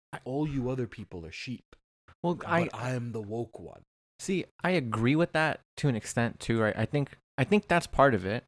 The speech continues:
Speaker 2: right? And I think Weiss has a part of it. I think, I think it's, it's multi-pronged, right?
Speaker 1: Mm-hmm.
Speaker 2: Why people believe in conspiracy theories. Like, one, they wanna, they wanna believe, like, there, there is something bigger out there. Two, they wanna feel smarter than the rest of the people.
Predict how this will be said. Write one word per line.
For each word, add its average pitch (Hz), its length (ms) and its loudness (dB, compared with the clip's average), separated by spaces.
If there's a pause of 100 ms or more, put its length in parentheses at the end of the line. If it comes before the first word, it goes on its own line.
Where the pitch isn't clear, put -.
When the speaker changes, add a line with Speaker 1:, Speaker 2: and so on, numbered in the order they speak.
Speaker 2:
right? 110 240 0
And 127 80 2
I 123 60 4
think 165 220 0
Weiss 113 420 4
has 113 140 2
a 107 60 -2
part 117 180 2
of 123 60 6
it. 135 40 6
I - 20 6
think, - 240 -4 (400)
I 156 40 2
think 220 200 4
it's, - 320 0 (100)
it's 139 160 0
multi-pronged, 113 840 2 (140)
right? 104 240 2
Speaker 1:
Mm-hmm. 104 400 -8
Speaker 2:
Why 107 240 4
people 107 260 -2
believe 101 440 0
in 98 80 -6
conspiracy 98 560 -4
theories. - 260 -10 (500)
Like, 104 200 -2
one, 131 400 2 (380)
they 113 100 6
wanna, 110 400 2 (400)
they 117 80 8
wanna 110 200 4
believe, 104 680 0 (320)
like, 104 160 -2
there, 104 260 0
there 104 180 2
is 104 200 2
something 98 380 -2
bigger 98 260 4
out 95 180 -2
there. 98 300 -4 (240)
Two, 123 500 4
they 120 80 6
wanna 113 220 6
feel 113 180 2
smarter 107 420 2
than 101 120 -2
the 98 60 -4
rest 101 180 -2
of - 60 -14
the 104 40 -10
people. 101 400 -4